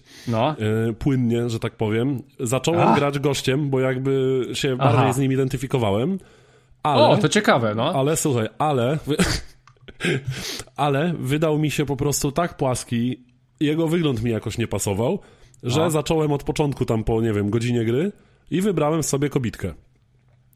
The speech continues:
Speaker 2: I Dani w
Speaker 1: I
Speaker 2: wydaniu żeńskim jest po prostu fantastyczna. Nagle te dialogi, które nie brzmią inaczej, są jakby napisane do-, praktycznie dokładnie tak samo, ale nagle one nabrały dla mnie jakiejś głębi,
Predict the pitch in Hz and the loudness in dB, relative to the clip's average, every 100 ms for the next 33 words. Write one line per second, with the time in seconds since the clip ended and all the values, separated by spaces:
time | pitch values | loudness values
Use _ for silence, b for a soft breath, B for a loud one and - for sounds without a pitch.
0 | - 139 151 165 151 147 135 135 127 123 | -4 0 0 2 2 4 6 4 4 2
1 | 139 139 - 170 170 156 151 151 143 135 | 2 0 0 0 0 0 0 0 -2 0
2 | 131 139 135 131 123 120 - 95 - b | -2 0 0 0 0 -2 -2 -6 -6 b
3 | b b b 117 135 165 165 147 143 - | b b b -2 0 2 0 0 -2 -2
4 | 156 139 147 156 123 123 190 160 - - | -4 0 0 0 0 0 -2 -4 -12 -6
5 | 147 156 160 170 175 254 180 127 127 139 | -2 0 -2 -2 0 0 0 0 0 0
6 | 127 107 107 113 107 107 - 127 - 147 | 0 0 -2 -2 -6 -14 -12 -12 -6 -2
7 | 147 151 151 156 151 156 160 156 160 160 | -2 -2 -2 -2 -4 -4 -4 -4 -2 0
8 | 165 160 - 156 - 123 160 160 156 160 | 0 -2 -4 -4 -4 -2 -2 0 0 0
9 | 156 156 131 98 143 - b b b b | -2 -2 -2 0 -2 -4 b b b b
10 | b _ 120 135 151 156 131 110 139 147 | b _ -4 -2 0 0 -2 -2 0 0
11 | 156 - 139 131 131 131 135 135 127 131 | 0 0 0 0 0 0 0 0 0 0
12 | 127 120 123 107 98 117 120 151 | 0 -2 -2 -4 0 0 0 -2